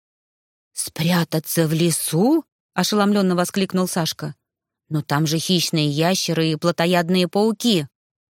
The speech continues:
«Не думаю, что до леса дойдет. Мы будем искать профессионального охранника или телохранителя.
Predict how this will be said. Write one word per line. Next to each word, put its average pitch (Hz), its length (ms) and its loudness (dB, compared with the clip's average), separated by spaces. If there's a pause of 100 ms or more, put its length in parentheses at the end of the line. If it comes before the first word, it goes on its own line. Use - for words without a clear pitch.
(760)
«Не 302 220 4
думаю, 190 420 2
что - 160 -4
до 185 140 2
леса 180 260 -2
дойдет. 170 540 -4 (600)
Мы 277 180 4
будем 247 320 2
искать 247 320 -2
профессионального 233 840 2
охранника 240 500 0
или 233 300 0
телохранителя. 226 960 -2